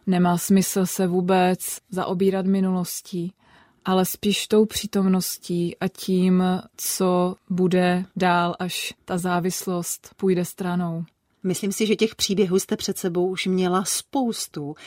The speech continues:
Speaker 2: Můžete na některé klienty, samozřejmě anonymně,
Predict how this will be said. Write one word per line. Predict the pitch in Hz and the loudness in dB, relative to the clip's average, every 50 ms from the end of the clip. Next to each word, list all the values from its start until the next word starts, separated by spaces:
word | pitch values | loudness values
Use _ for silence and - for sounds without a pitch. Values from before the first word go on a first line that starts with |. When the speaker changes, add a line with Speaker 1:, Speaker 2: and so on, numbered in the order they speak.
| - - - | -12 -2 0
Speaker 2:
Můžete | 175 170 175 170 160 147 147 185 220 220 339 339 | 2 2 4 2 2 2 0 0 0 2 2 2
na | 330 294 | 2 2
některé | 233 208 190 - - 196 196 190 180 | 0 0 -2 -2 -4 -4 -2 -2 -4
klienty, | - - 190 185 175 170 165 160 165 160 - 175 175 | -4 -2 -2 0 0 0 0 0 0 0 0 0 0
samozřejmě | 170 - 170 170 160 151 170 170 170 180 180 - | 0 -2 -4 -4 -4 -2 0 2 2 0 0 2
anonymně, | - 185 180 175 165 165 165 165 165 165 165 160 156 151 156 - | 0 2 2 2 2 2 0 0 0 -2 -2 -2 -4 -6 -6 -8